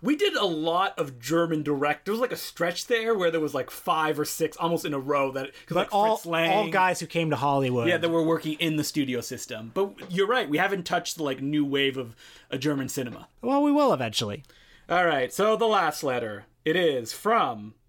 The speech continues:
Speaker 1: Javier Nunez Perez Sion. Sorry if I said your name incorrectly. And it goes, "Letters from Berlin. Hey, Justin and Will. Long-time listener, currently living in Berlin. I love the show and I wait impatiently every Wednesday for a new episode."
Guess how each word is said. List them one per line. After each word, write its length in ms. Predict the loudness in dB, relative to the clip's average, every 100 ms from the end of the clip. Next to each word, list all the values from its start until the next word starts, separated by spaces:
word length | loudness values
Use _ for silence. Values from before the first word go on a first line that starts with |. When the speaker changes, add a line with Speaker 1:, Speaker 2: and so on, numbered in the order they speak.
| -2
Speaker 1:
Javier 540 | -2 0 2 2 2
Nunez 600 | 0 2 4 4 2 0
Perez 600 | -2 0 2 4 4 2
Sion. 680 | -6 -2 0 0 -2 -6 -12 -14 _ _
Sorry 320 | 0 2 2
if 100 | 0
I 40 | 0
said 200 | 0 0
your 80 | 0
name 180 | 0
incorrectly. 640 | -4 -2 -2 -2 -8 -4 -2
And 80 |
it 100 | 0
goes, 400 | 0 0 0 -2 _ _ -2
"Letters 360 | 0 2 -2
from 220 | -2 -2
Berlin. 540 | 0 0 -2 -6 -10 -20 _ _ _ _ -2
Hey, 140 | 0
Justin 280 | 0 -4 -4
and 100 | 2
Will. 300 | 2 2 -4 _ _ -2
Long-time 480 | 0 0 0 0 2
listener, 340 | 0 2 0
currently 400 | 2 0 0 0
living 300 | 0 2 0
in 80 | 2
Berlin. 480 | 2 4 4 2 -2 -8 -6
I 80 | -2
love 180 | 2 2
the 80 | 2
show 260 | 2 4
and 80 | 2
I 40 | 4
wait 180 | 2
impatiently 560 | 2 -2 -2 0 0 0
every 320 | -2 -2 -4
Wednesday 680 | -2 0 0 0 0 2 -2
for 240 | 0 0
a 40 | 2
new 200 | 2 2
episode." 580 | 0 -4 -6 -6 -12